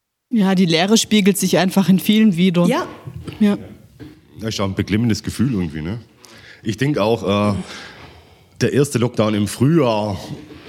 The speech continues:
Speaker 3: war noch besser handelbar irgendwie. Es war neu, man muss sich dran gewöhnen, man hat aber versucht, Lösungen, Wege zu finden, wie man das umgehen kann. Also ich em-, em-, empfinde es jetzt halt,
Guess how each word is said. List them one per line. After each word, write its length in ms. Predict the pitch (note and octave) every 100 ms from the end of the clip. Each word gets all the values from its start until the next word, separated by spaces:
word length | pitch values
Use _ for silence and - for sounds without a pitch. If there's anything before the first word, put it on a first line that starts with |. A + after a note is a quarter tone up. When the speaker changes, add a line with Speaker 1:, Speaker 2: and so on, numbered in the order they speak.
| - - -
Speaker 3:
war 280 | - G2
noch 140 | A2+ G#2+
besser 300 | A#2+ A#2+ G2+
handelbar 600 | A#2 D3+ A#2 F#2 F2 F2+
irgendwie. 560 | F2+ F#2 D#2+ F2 F2 D#2 C3 - _
Es 120 | A#2
war 100 | G#2
neu, 340 | G2+ G2 A#2+ C3
man 140 | A#2+
muss 120 | A2+
sich 100 | -
dran 200 | - F#2+
gewöhnen, 340 | E2+ F#2+ C3 B2+
man 300 | G#2+ G2 F#2+
hat 120 | G2+
aber 220 | F2+ F2
versucht, 640 | F#2 G2+ - C#3+ D3 - -
Lösungen, 560 | A2 B2+ C3+ A#2 G#2
Wege 260 | G2+ C3 B2
zu 120 | G#2
finden, 320 | - B2+ C3+
wie 60 | G#2+
man 80 | G2
das 120 | F#2
umgehen 340 | F2 A#2+ A#2+
kann. 280 | - G2 C#3+ - - - - - _
Also 220 | - -
ich 280 | C#3+ D#3 - - _ _ -
em-, 200 | - G#2+
em-, 300 | A2 G#2 G2+
empfinde 360 | G#2+ G2+ D3+ D3
es 80 | -
jetzt 200 | A2 G#2+
halt, 300 | A2+ C3+